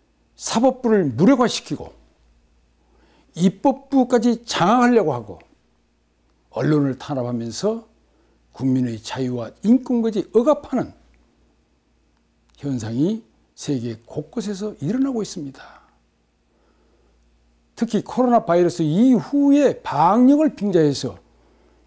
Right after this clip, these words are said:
이런 일들이 더욱 기승을 부리고 있습니다.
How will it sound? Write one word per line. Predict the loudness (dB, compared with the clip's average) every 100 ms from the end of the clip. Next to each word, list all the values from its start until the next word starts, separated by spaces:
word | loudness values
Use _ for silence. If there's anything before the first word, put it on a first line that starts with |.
| _
이런 | -2 2 2
일들이 | 0 -4 -6
더욱 | 0 2 2 0 _ _ _ _ _ _ _ _ _ _ _ _ _ _ _ _ _ _ _ _
기승을 | -8 -4 0 0
부리고 | -2 -10 -12
있습니다. | -14 -18 -20 -20